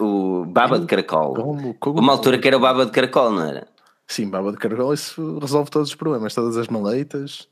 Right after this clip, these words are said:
Speaker 2: <laughs> E depois, epá, o Batáguas, o Batáguas, já que nós estamos aqui, sabes uma coisa, como estas lives agora, nós também começamos devagarinho, esta tecnologia agora começa a sair toda.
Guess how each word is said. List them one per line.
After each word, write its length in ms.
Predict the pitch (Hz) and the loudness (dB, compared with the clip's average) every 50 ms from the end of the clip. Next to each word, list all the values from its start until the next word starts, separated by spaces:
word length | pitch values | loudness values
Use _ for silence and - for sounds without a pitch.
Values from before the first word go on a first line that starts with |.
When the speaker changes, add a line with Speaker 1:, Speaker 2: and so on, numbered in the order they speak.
| - | -8
Speaker 2:
<laughs> 560 | - - - - - - - - - - - - 1017 - - - - - - - - - - - - - - - - - - - - - - _ _ - | -8 -6 -4 -4 -4 -4 -4 -8 -8 -8 -8 -8 -10 -10 -12 -14 -16 -16 -16 -18 -18 -20 -20 -20 -16 -8 -4 -4 -4 -4 -6 -12 -12 -12 -14 _ _ -4
E 120 | - 151 | -4 -4
depois, 280 | 139 - - 143 135 - | -2 2 2 2 2 4
epá, 340 | - 156 135 - 113 104 - - | 2 0 2 2 2 0 2 0
o 80 | 143 | 2
Batáguas, 480 | 139 160 156 156 156 147 135 143 143 - | 4 4 4 4 2 2 4 2 0 0
o 140 | - 151 135 | 0 0 2
Batáguas, 440 | 135 135 131 156 143 139 127 139 | 2 2 2 2 2 2 2 2
já 120 | 135 196 180 | 2 2 2
que 60 | - | 2
nós 100 | 147 135 | 0 -2
estamos 240 | 135 - 131 131 123 | 0 0 -2 0 0
aqui, 340 | 123 120 - 123 120 120 - - 233 262 - 233 233 403 403 - - | -2 -2 -2 -4 -4 -4 -2 0 2 4 4 6 4 2 2 0 0
sabes 180 | - 330 - 160 | 2 2 4 4
uma 100 | 175 151 | 2 2
coisa, 220 | - 117 120 127 | 2 0 -2 -2
como 160 | 135 - 165 160 | -2 0 0 0
estas 220 | 160 151 151 143 | 2 0 0 0
lives 260 | 139 127 123 120 120 | 0 0 -2 -2 -2
agora, 260 | 127 117 104 101 98 | -2 -2 0 -2 -2
nós 160 | 101 101 101 - | -2 -4 -4 -4
também 160 | 113 101 101 | -4 -6 -6
começamos 300 | 104 - - 110 104 101 | -6 -6 -6 -6 -6 -6
devagarinho, 400 | 104 107 98 110 123 143 147 135 | -6 -4 -4 -2 -2 -2 -4 -4
esta 160 | - - 107 | -6 -8 -6
tecnologia 380 | - 113 104 113 110 104 107 107 | -6 -6 -6 -6 -6 -4 -4 -4
agora 160 | 104 101 107 | -4 -4 -4
começa 180 | 113 104 101 | -6 -4 -4
a 40 | 113 104 | -4 -6
sair 180 | - 113 104 | -6 -8 -8
toda. 260 | 104 117 110 107 120 | -4 -6 -6 -6 -6